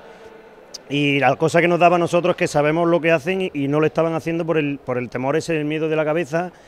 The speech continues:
del qué dirán. Luego también la gente, a ver, normal, aprieta, las ve por debajo, ap-, aprieta, que te agradecer.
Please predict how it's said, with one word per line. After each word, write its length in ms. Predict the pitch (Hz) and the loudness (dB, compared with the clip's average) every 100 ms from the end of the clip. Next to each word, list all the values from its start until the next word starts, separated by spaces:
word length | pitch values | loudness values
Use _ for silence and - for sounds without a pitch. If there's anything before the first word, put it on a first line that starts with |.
| - - - | -20 -18 -4
del 200 | 139 - | -4 2
qué 140 | 156 | 2
dirán. 520 | 156 175 185 190 190 | 4 4 4 2 0
Luego 360 | 151 147 151 151 - - - - | 0 0 0 -2 -8 -20 -10 0
también 320 | 156 156 156 | 2 4 4
la 100 | 151 | 4
gente, 280 | 156 - 151 | 2 2 2
a 60 | |
ver, 160 | 165 160 | 4 2
normal, 400 | 143 139 160 156 | 0 2 2 2
aprieta, 460 | 143 170 170 180 | 2 2 4 6
las 100 | 170 | 6
ve 100 | 151 | 4
por 140 | 147 151 | 2 2
debajo, 480 | 156 170 170 180 170 | 6 6 8 6 4
ap-, 100 | 131 - | 2 -6
aprieta, 360 | 123 127 160 156 | -4 0 2 2
que 100 | 147 | 0
te 60 | |
agradecer. 540 | 139 143 143 127 175 | 0 0 0 0 0